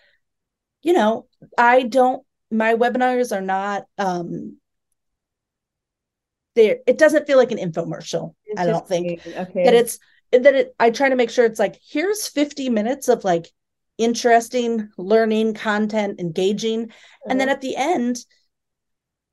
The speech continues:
Speaker 1: here's a sale, like, that is honest and open-hearted and, like, you know, what, that at-,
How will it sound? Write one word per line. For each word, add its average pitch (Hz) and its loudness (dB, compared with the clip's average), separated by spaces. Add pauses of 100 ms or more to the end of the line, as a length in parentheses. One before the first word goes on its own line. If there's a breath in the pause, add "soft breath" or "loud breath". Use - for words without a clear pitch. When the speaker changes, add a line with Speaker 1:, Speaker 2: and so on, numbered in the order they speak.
(220)
Speaker 1:
here's 330 0
a 370 0
sale, 262 4 (760)
like, 214 0 (760)
that 226 6
is 208 6 (160)
honest 277 0
and 214 -4
open-hearted 262 0
and, 214 0
like, 175 -4 (200)
you 226 -4
know, 175 -2 (840)
what, 190 -2 (180)
that 220 2
at-, 208 -2